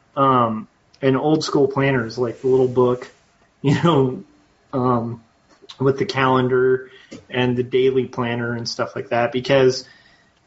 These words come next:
y-, y-, it was just out of necessity. And, um, I find that doing it manually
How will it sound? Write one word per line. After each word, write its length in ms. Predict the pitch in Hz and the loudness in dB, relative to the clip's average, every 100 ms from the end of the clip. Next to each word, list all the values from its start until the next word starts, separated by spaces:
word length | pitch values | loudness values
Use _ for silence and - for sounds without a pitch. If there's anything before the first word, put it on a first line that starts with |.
| _ - | _ -16
y-, 160 | 151 135 | -14 -14
y-, 100 | 160 - | -16 -8
it 160 | 156 147 | -4 -2
was 180 | 151 - | -2 -2
just 180 | 151 143 | -4 2
out 180 | 135 120 | 2 0
of 80 | |
necessity. 760 | 113 - 151 151 - 120 110 - | -4 -8 -4 -4 -2 -4 -4 -8
And, 380 | 131 131 127 123 _ _ _ _ _ _ _ | -4 -2 0 -4 _ _ _ _ _ _ _
um, 400 | 143 135 127 110 - | 0 2 2 -2 -4
I 160 | 151 196 | 0 0
find 300 | 196 190 165 | 2 0 2
that 120 | 127 | 0
doing 260 | 139 139 127 | 0 0 -2
it 120 | 101 | -2
manually 920 | 120 143 190 156 117 110 110 113 131 | -2 0 2 0 0 -4 -6 -10 -12